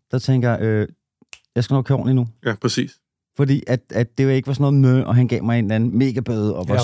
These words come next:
Speaker 1: sur.
Speaker 3: råbte og skreg, "Hvad
Speaker 1: Jeg
Speaker 3: laver
Speaker 1: kan
Speaker 3: du?"
Speaker 1: bare lige
Speaker 3: Og
Speaker 1: forklare
Speaker 3: ja.
Speaker 1: lidt, ikke? Også det her med det her sving og sådan noget der. Der, den der følelse, det gav, det var ret fedt at tænke, jeg, jeg bor også boet i New York, hvor politiet er en autoritet.
Speaker 2: Mhm.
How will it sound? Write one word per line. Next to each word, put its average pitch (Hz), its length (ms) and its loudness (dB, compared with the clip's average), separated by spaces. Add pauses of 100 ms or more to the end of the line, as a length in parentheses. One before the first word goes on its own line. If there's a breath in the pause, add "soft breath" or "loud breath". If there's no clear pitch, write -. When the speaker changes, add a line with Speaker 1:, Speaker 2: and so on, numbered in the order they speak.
Speaker 1:
sur. 131 120 2
Speaker 3:
råbte - 160 -4
og 131 60 -6
skreg, 131 300 -8
"Hvad 135 100 0
Speaker 1:
Jeg 123 100 4
Speaker 3:
laver 135 140 4
Speaker 1:
kan 127 100 4
Speaker 3:
du?" 127 40 2
Speaker 1:
bare 143 120 4
lige 160 120 4
Speaker 3:
Og - 40 -2
Speaker 1:
forklare 165 400 -2
Speaker 3:
ja. 160 120 2
Speaker 1:
lidt, 175 120 0
ikke? 156 140 -2
Også 147 100 -2
det 151 80 -2
her 156 120 -2
med 131 180 -2
det 131 80 0
her 113 80 0
sving - 280 -4
og 135 60 -2
sådan 147 100 0
noget 139 100 2
der. 127 160 0
Der, 151 160 0
den 151 220 0
der 151 60 4
følelse, 160 420 0
det 139 100 0
gav, 120 140 2 (640 soft breath)
det 117 60 -4
var 131 80 0
ret 117 160 0
fedt 131 200 0
at 135 100 0
tænke, 127 320 0
jeg, 107 200 2
jeg 104 140 0
bor 113 160 0
også 113 160 -2
boet 113 140 0
i 120 40 4
New 107 100 4
York, 101 220 -2
hvor 113 120 -6
politiet 104 400 -6
er 110 40 -2
en 101 80 0
autoritet. 85 640 -2
Speaker 2:
Mhm. 120 340 -6